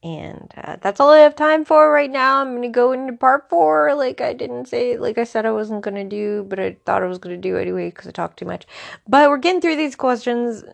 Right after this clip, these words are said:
and I'm learning more about myself. You're learning more about me. But the point is, ask yourself these questions so that way you can learn more about yourself. And, um, maybe while I'm answering the questions, you guys can start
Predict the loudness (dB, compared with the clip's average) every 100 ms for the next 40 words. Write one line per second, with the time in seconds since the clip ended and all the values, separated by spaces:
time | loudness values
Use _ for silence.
0 | _ -8 -4 -2 -4 -2 -2 0 2 2
1 | 4 4 2 -4 -4 -2 -2 -4 -8 -8
2 | -6 -6 -6 -6 -2 0 0 -4 -6 -8
3 | -10 -4 0 2 2 0 0 -2 -2 -6
4 | -6 -4 -4 -8 -10 -8 -10 -8 -10 -10
5 | -16 -20 -20 _ 0 2 4 0 -6 -6
6 | -4 -4 -4 -4 -4 -6 -8 -12 -12 -10
7 | -10 -14 _ _ -20 -20 _ -6 -6 -6
8 | -6 -8 -10 -14 -10 -8 -6 -8 -10 -12
9 | -16 _ -10 -6 -6 -6 -6 -2 -2 -2
10 | -8 -10 -12 -12 -12 -14 -14 -14 -12 -12
11 | -12 -12 -12 -14 -18 -18 -16 -12 -10 -10
12 | _